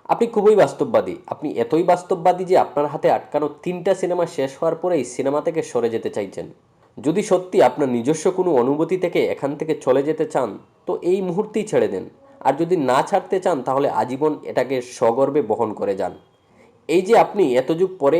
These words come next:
এসে আপনার বাচ্চার দোয়াই দিচ্ছেন, এটা খুবই খামখেয়ালিপনা। আপনি বলছেন আপনার বাচ্চাদের কারো দশ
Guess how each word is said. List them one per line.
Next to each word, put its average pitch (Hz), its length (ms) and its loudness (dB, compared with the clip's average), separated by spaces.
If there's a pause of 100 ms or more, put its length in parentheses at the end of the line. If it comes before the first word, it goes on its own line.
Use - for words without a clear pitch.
এসে 170 180 0
আপনার 127 340 0
বাচ্চার 151 440 0
দোয়াই 160 220 4
দিচ্ছেন, 160 380 0 (220)
এটা 156 180 0 (120)
খুবই 214 300 4 (140)
খামখেয়ালিপনা। 117 760 -2 (540)
আপনি 202 220 0 (120)
বলছেন 180 360 4
আপনার 143 320 0
বাচ্চাদের 147 520 2
কারো 123 220 4 (140)
দশ 113 120 2